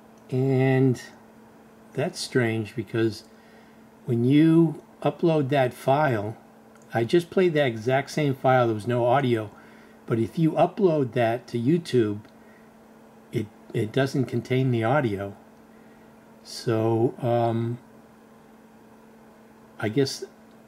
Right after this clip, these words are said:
I don't know, somehow the, the driver's incorporated when you, I, I don't know how that works, but I've got my audio back.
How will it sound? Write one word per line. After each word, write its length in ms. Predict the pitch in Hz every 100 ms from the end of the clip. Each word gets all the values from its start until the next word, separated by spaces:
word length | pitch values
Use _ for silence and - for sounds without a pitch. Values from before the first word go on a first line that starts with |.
| - - - - - - - -
I 80 | 110
don't 160 | 123
know, 100 | 127
somehow 380 | 101 127 120 127
the, 200 | 117 120 101 101 - - - - - - - -
the 80 | -
driver's 560 | 101 113 113 131 135 127
incorporated 800 | 123 117 127 - 147 151 160 143
when 200 | 135 135
you, 460 | 135 131 123 113 - - - -
I, 240 | 110 117
I 40 | 123
don't 140 | 123
know 60 | 113
how 120 | 117
that 180 | 107 107
works, 380 | 107 101 - -
but 160 | 110 98 - - - - - - - - - - - - - - - - -
I've 140 | 123
got 120 | 120 135
my 140 | 131
audio 400 | 139 165 143 113
back. 520 | 107 107 110 - -